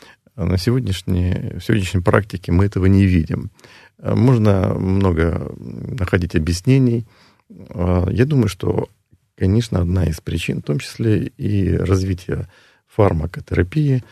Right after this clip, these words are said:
и, э, активное использование лекарственных средств уже на ранних стадиях заболевания. Ну, во всяком случае, на тех стадиях, когда пациент оказывается в поле зрения. Я думаю, что всё это, э, тоже приводит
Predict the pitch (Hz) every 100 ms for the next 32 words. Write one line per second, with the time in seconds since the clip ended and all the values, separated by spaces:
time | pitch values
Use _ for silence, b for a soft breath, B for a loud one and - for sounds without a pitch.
0 | b b _ - - 98 95 90 87 82
1 | - 92 85 - 90 85 104 90 78 -
2 | - - - 131 117 107 101 92 87 95
3 | - 87 82 - 117 117 - 80 80 78
4 | 73 76 73 76 - 76 - - - -
5 | - 95 127 131 113 - - - 117 110
6 | 98 90 90 90 90 85 90 92 - b
7 | b _ 160 143 - 107 92 117 98 87
8 | - 90 - 131 127 80 - 85 104 -
9 | - - 107 92 90 92 82 80 - -
10 | - 92 82 85 82 - - - b b
11 | b 147 139 120 - 92 117 98 85 95
12 | - 82 85 - - - 117 113 85 -
13 | 85 90 82